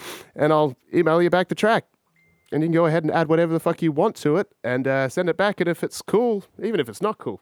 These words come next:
we'll probably just show it here on the podcast. Why not? It could be fun. But also, I didn't really wanna just leave you with this blank template. So I did add a few little, um, shitty little vocal samples that I just ripped off a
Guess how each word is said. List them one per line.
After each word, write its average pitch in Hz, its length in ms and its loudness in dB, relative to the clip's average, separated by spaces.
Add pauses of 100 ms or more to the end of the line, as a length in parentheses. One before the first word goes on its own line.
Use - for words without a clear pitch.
(100)
we'll 190 80 -8
probably 160 180 0
just 131 140 -4
show 143 160 2
it 135 80 -2
here 147 100 0
on 143 80 0
the 139 80 -2
podcast. 170 500 -4
Why 180 360 -4
not? 196 320 -4
It 135 100 -10
could - 260 -6
be 147 120 -6
fun. 185 500 -2 (720)
But 190 100 4
also, 233 200 4
I 202 60 4
didn't 233 200 0
really 160 220 4
wanna 135 260 2
just - 300 -6 (320)
leave 123 240 0
you 127 100 0
with 123 140 0
this 123 120 -2
blank 120 360 -6
template. 117 580 -4
So 110 320 -2
I 117 100 -4
did 151 280 -2
add 123 220 0
a 107 60 -4
few 113 300 -4
little, 107 340 -4
um, 95 460 -6 (140)
shitty 117 500 -4
little 104 240 -4
vocal 110 340 -2
samples 104 580 -6
that 101 100 -8
I 98 80 -8
just - 260 -14
ripped 104 300 -8
off 104 180 -4
a 92 480 -6